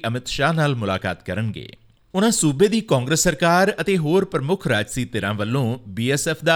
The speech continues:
ਅਧਿਕਾਰ ਖੇਤਰ ਵਧਾਉਣ ਦੇ ਮਾਮਲੇ ਉੱਪਰ ਲਏ ਫੈਸਲੇ ਦੇ ਉਲਟ ਸਟੈਂਡ ਲੈਂਦਿਆਂ ਬੀ ਐਸ ਐਫ ਦੀਆਂ ਤਾਕਤਾਂ ਵਧਾਉਣ ਨੂੰ ਸੂਬੇ ਦੇ ਹਿੱਤ ਵਿੱਚ ਕਰਾਰ ਦਿੱਤਾ। ਉਨ੍ਹਾਂ ਕਿਹਾ ਕਿ ਅੰਦਰੂਨੀ ਸੁਰੱਖਿਆ ਦੇ ਮਾਮਲੇ ਤੇ ਸਮਝੌਤਾ ਨਹੀਂ ਹੋਣਾ ਚਾਹੀਦਾ।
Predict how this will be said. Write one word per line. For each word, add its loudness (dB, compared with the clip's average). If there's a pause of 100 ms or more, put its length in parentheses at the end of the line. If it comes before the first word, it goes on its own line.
(120)
ਅਧਿਕਾਰ -2
ਖੇਤਰ -2
ਵਧਾਉਣ -2
ਦੇ -2
ਮਾਮਲੇ -2
ਉੱਪਰ -2
ਲਏ 4
ਫੈਸਲੇ 0
ਦੇ 2 (240)
ਉਲਟ 0
ਸਟੈਂਡ -4
ਲੈਂਦਿਆਂ 0 (600)
ਬੀ -2
ਐਸ 2
ਐਫ -2
ਦੀਆਂ 2
ਤਾਕਤਾਂ 0
ਵਧਾਉਣ 0
ਨੂੰ 0
ਸੂਬੇ 0
ਦੇ 2
ਹਿੱਤ -4
ਵਿੱਚ -2
ਕਰਾਰ -4
ਦਿੱਤਾ। -10 (640)
ਉਨ੍ਹਾਂ 0
ਕਿਹਾ 2
ਕਿ -2
ਅੰਦਰੂਨੀ 0
ਸੁਰੱਖਿਆ 0
ਦੇ 2
ਮਾਮਲੇ 0
ਤੇ 0
ਸਮਝੌਤਾ -2
ਨਹੀਂ 0
ਹੋਣਾ -2
ਚਾਹੀਦਾ। -8